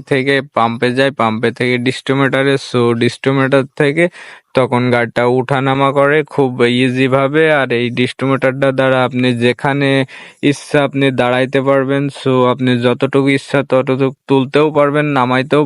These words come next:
পারবেন, আর ইচ্ছা করলে আপনি মাঝখানে দাঁড়াই, দাঁড়াই থুইতেও পারবেন। So, আপনি যেরকমভাবে চাইবেন সেরকমভাবে হবে।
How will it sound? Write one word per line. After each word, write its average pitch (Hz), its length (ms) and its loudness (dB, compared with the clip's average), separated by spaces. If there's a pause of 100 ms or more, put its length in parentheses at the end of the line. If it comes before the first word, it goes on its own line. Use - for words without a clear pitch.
পারবেন, 143 340 0
আর 135 140 0
ইচ্ছা 123 320 -2 (100)
করলে 135 240 0 (100)
আপনি 131 220 0 (440)
মাঝখানে 123 640 0
দাঁড়াই, 120 360 0 (600)
দাঁড়াই 120 260 0 (100)
থুইতেও 147 360 0 (120)
পারবেন। 143 380 0 (200)
So, 135 100 0 (160)
আপনি 127 220 -2 (120)
যেরকমভাবে 131 720 0 (120)
চাইবেন 127 340 2 (120)
সেরকমভাবে 147 800 2
হবে। 147 240 0